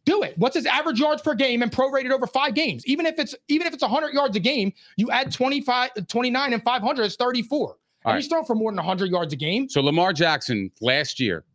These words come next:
Speaker 2: right,
Speaker 1: Yeah.
Speaker 2: missed five games, correct?
Speaker 1: Yes,
Speaker 2: Threw
Speaker 1: I
Speaker 2: for
Speaker 1: think. Four or five.
Speaker 2: two thousand, threw for two thousand two hundred and forty-two yards in twelve games.
Speaker 1: Oh, well, I thought it was twenty-nine hundred. I'm sorry. I thought you said twenty-nine hundred.
Speaker 2: No.
Speaker 1: I'm sorry. I thought you said twenty-nine hundred. Then
Speaker 2: Tw-,
Speaker 1: obviously
Speaker 2: two thousand two hundred and forty-two,
Speaker 1: Yeah.
Speaker 2: right? Divide that by twelve.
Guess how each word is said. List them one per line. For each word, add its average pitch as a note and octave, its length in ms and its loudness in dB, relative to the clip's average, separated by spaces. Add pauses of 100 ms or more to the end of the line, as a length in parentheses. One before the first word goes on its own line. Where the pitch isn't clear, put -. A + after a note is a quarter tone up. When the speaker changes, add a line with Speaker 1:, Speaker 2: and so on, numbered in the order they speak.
(240)
Speaker 2:
right, B2 200 0
Speaker 1:
Yeah. B2 60 -8
Speaker 2:
missed B2+ 200 0
five C#3 240 2
games, E2+ 240 -4
correct? A2+ 340 0
Speaker 1:
Yes, - 400 -4
Speaker 2:
Threw D3 120 2
Speaker 1:
I - 40 2
Speaker 2:
for - 160 -2
Speaker 1:
think. C3+ 60 -12
Four D3 80 2
or G3 40 2
five. A#3 80 2
Speaker 2:
two D#3+ 60 2
thousand, D#3+ 420 0 (280)
threw C#3+ 160 0
for C3 120 -2
two F3+ 220 -2
thousand D#3 460 0
two D#3 160 0
hundred C#3 260 0
and B2+ 100 -6
forty-two B2+ 440 -2
yards F#2+ 480 -4 (560)
in A#2+ 100 0
twelve A#2+ 300 0
games. E2+ 340 -6
Speaker 1:
Oh, F3+ 140 -2
well, E3+ 120 -2
I G3+ 60 -4
thought G#3 140 -2
it - 20 -4
was F3 80 -8
twenty-nine G3 340 -2
hundred. E3 240 -2
I'm F3 120 -2
sorry. D3+ 180 -2
I F3+ 60 -2
thought C#4 100 -2
you A3 60 -2
said A3 160 -2
twenty-nine A3+ 300 -2
hundred. D#3+ 260 -6 (300)
Speaker 2:
No. A2+ 400 -6
Speaker 1:
I'm F#3 80 -2
sorry. D3 320 -2
I D#3 60 -2
thought G#3 120 -2
you G3 80 -6
said F#3 140 -4
twenty-nine F#3 260 0
hundred. C#3+ 220 -2
Then C3+ 100 -8
Speaker 2:
Tw-, - 60 -6
Speaker 1:
obviously C#3+ 460 0
Speaker 2:
two F3+ 140 4
thousand F3 400 4
two F3 160 0
hundred D3+ 260 0
and C3+ 100 -4
forty-two, C3 480 0 (320)
Speaker 1:
Yeah. G2 80 0
Speaker 2:
right? B2 180 2 (100)
Divide C3 340 2
that D#3 140 2
by C#3 120 2
twelve. G2 340 0